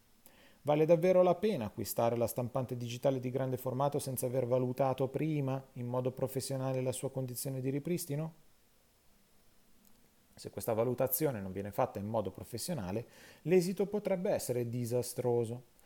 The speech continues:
Direi anche che non è neppure il caso che tenti di farlo tu,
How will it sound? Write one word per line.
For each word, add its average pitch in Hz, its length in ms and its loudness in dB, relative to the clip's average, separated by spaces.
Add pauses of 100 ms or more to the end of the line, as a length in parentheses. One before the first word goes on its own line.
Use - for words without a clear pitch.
(420)
Direi 165 380 4
anche 135 400 -2
che 113 120 -8
non 113 200 -4
è 120 60 -2
neppure 131 360 0
il 127 120 -2
caso 117 600 2
che 113 140 -6
tenti 120 340 -4
di 113 100 -4
farlo 120 380 0
tu, 165 240 0